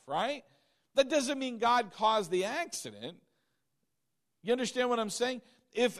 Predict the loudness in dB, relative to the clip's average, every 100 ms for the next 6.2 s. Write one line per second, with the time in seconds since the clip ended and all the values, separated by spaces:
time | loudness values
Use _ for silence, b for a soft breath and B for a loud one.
0 | 0 2 4 2 2 0 2 0 -6 -4
1 | 4 6 6 4 -2 -4 -4 -4 -4 -2
2 | -2 -4 -2 4 6 4 0 -4 -6 -8
3 | -10 -10 -6 0 2 2 -2 -8 -6 -6
4 | 0 4 4 4 -4 -4 -6 -6 -6 -6
5 | -6 -6 -8 -8 -4 -2 -2 -4 -10 -10
6 | -12